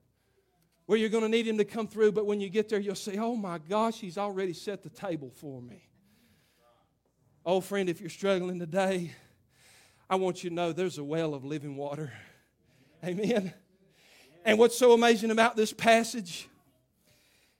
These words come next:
two thousand years from this point in Genesis twenty-one, fast forward two thousand years,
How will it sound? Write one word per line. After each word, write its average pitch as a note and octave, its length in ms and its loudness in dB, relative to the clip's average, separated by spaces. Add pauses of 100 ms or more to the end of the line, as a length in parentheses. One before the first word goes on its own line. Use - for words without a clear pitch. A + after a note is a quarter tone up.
(140)
two B3 180 2
thousand A3+ 500 4
years A3+ 280 0
from G3 240 -4
this G#3 180 0
point G3+ 340 -2
in E3+ 60 -14
Genesis G#3 340 -6
twenty-one, F#3+ 520 -2
fast G#3+ 320 -2
forward F#3+ 240 -2
two G3+ 160 -4
thousand F3 480 -4
years, D#3+ 280 -8